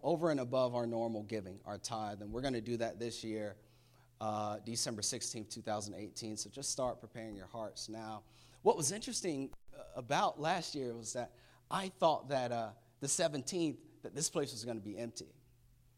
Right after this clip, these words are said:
But, um, you know, if you take away about three rows, that's about how big we were. It was packed house.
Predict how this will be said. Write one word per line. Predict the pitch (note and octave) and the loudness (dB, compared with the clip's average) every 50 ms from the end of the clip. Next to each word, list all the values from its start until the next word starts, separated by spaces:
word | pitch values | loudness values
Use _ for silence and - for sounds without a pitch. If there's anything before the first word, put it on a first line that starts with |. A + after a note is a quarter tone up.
| _ _ - _ _ _ _ _ _ - C3 A#2 | _ _ -20 _ _ _ _ _ _ -14 2 8
But, | D3+ D3 C#3+ C#3+ C#3 | 10 10 10 10 10
um, | B2+ B2+ B2 A#2+ B2 A#2 A#2+ - - - _ _ _ _ _ _ _ _ _ _ - | 8 6 6 4 2 0 -6 -10 -18 -20 _ _ _ _ _ _ _ _ _ _ -10
you | - D3 C3 | -6 -4 -4
know, | A2+ | -4
if | G#2+ A#2 | -4 -4
you | C#3 C#3+ | -6 -6
take | D3 - D#3+ D3 B2+ | -4 -4 -4 -2 -2
away | B2+ C3 | 0 0
about | B2+ B2 B2 A#2 G#2 - | 2 4 2 2 2 0
three | B2+ C3 C3 | -2 -2 0
rows, | B2 A2 A#2+ B2+ B2 A#2+ A#2 G#2+ - | 2 2 4 4 4 4 2 0 0
that's | B2+ - - | -2 -2 -2
about | A#2 B2 A2+ | -2 -2 -2
how | A#2 A#2+ A#2 | -2 -2 -2
big | G#2+ A2+ A2+ G#2+ | -2 -2 -4 -4
we | G#2+ G#2+ | -4 -4
were. | G#2+ A#2 A#2 A2 A2 - | -4 -2 -2 -2 -2 -2
It | - E3 F#3 D#3+ | -2 -2 -2 -2
was | C3+ - - | -2 -4 -2
packed | - C3+ B2+ A#2+ - - | -2 -2 -2 -2 -4 -6
house. | C3+ - D#2+ C2 - - - - | -6 -6 -6 -8 -10 -12 -14 -16